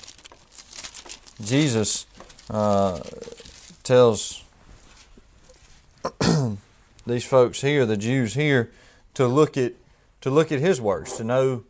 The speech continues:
if he is, uh, from the Father. So he's, you know, basically telling these people to examine him. John chapter ten and verse thirty-one.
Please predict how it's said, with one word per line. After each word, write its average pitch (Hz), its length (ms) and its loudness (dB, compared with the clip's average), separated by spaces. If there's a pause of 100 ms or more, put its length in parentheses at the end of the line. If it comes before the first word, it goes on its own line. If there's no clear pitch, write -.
(240)
if - 180 -12
he 127 180 -2
is, 107 240 -4
uh, 98 180 -12
from 120 300 0
the 107 80 -4
Father. 117 480 2
So 110 180 -6
he's, 113 320 -6
you 135 160 -8
know, 117 100 -2
basically 113 380 0
telling 123 440 2 (420)
these 120 160 -2
people 131 300 0
to 113 60 2
examine 123 540 2
him. 123 340 -4 (440)
John 156 320 4
chapter 147 340 2
ten 151 280 0
and 120 80 0
verse 110 200 0
thirty-one. 117 600 2